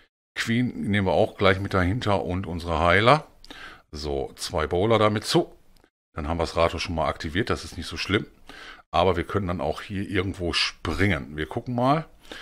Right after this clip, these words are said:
Ähm, ich weiß, dass ich da jetzt am Rathaus natürlich keinen Warden oder sowas habe. Das ist aber nicht so schlimm. Das passt schon so. Und dann kann ich die ganze Meute hier nochmal in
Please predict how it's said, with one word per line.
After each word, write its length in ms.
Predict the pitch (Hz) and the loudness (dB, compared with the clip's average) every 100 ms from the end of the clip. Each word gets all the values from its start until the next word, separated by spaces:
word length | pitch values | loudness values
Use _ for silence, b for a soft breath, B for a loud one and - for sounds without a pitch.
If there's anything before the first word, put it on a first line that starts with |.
| B B - | B B 0
Ähm, 460 | 95 90 87 87 - | 2 2 0 -4 -6
ich 180 | 90 - 87 78 73 | -8 -8 -10 -10 -2
weiß, 360 | 78 90 92 - | 2 4 2 0
dass 180 | - | -2
ich 80 | - | -2
da 140 | - 80 | 0 2
jetzt 160 | 76 | 0
am 100 | 87 | -4
Rathaus 640 | 80 78 87 87 85 - B B B B B B - | 0 4 6 4 0 0 B B B B B B -2
natürlich 380 | 90 - 101 | -2 2 0
keinen 320 | - 104 90 78 | 6 6 6 8
Warden 300 | 87 110 120 | 10 10 6
oder 220 | 110 107 | 4 4
sowas 300 | 107 107 - | 4 4 6
habe. 240 | 104 104 | 6 6
Das 140 | 82 78 | 4 0
ist 120 | 90 | 0
aber 160 | 85 | 2
nicht 160 | 82 82 | 2 -2
so 100 | - | -4
schlimm. 480 | 78 - 95 85 127 - - _ _ _ _ _ _ _ _ _ _ _ _ _ | -2 0 0 0 -4 -10 -20 _ _ _ _ _ _ _ _ _ _ _ _ _
Das 160 | 87 - | -2 4
passt 220 | 101 98 | 4 4
schon 220 | - 117 | 2 0
so. 340 | 120 127 147 B B B B B | 2 4 4 B B B B B
Und 480 | - 101 95 98 92 | 2 6 6 6 2
dann 160 | 95 87 - | 0 -2 -4
kann 180 | - 110 | -2 0
ich 160 | 101 - | -2 -6
die 100 | 101 | -2
ganze 280 | 101 95 | -2 0
Meute 500 | 98 95 95 98 113 | -2 0 4 4 2
hier 140 | 90 98 | -2 -2
nochmal 340 | 87 90 92 | -2 2 2
in 160 | 85 | 2